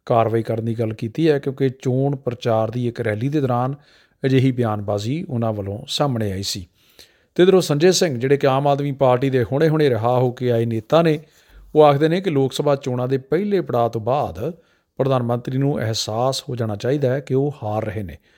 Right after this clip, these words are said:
ਭਾਵੇਂ ਕਿ ਇਸ ਮਾਮਲੇ ਦੇ ਵਿੱਚ ਕੋਈ ਵੀ ਅਜਿਹੀ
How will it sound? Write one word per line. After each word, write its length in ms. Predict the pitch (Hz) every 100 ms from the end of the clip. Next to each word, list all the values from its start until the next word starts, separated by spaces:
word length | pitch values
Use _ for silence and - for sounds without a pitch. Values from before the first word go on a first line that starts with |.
| _ _
ਭਾਵੇਂ 240 | 139 143
ਕਿ 140 | 143 147
ਇਸ 180 | 135 135
ਮਾਮਲੇ 280 | 131 135
ਦੇ 100 | 135
ਵਿੱਚ 440 | 131 131 - 135 120 - _ _ _ _ -
ਕੋਈ 240 | 139 147
ਵੀ 300 | 151 147 147
ਅਜਿਹੀ 640 | 127 135 127 147 120 127